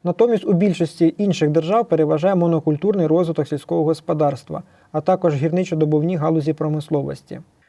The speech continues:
Так, більшу частину свого доходу Болівія отримує за рахунок продажу газу і олова,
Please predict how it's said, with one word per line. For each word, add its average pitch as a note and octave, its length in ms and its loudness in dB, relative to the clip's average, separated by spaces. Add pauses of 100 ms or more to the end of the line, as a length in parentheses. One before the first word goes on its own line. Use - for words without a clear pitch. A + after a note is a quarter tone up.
(340)
Так, F#3+ 360 -2
більшу G3+ 340 -4
частину F#3 360 0
свого F3 280 0
доходу E3+ 440 2
Болівія F3+ 460 2
отримує F3+ 380 0
за D#3 120 0
рахунок F3 400 -2
продажу E3 380 0
газу E3+ 320 0
і F3+ 40 4
олова, D3 480 0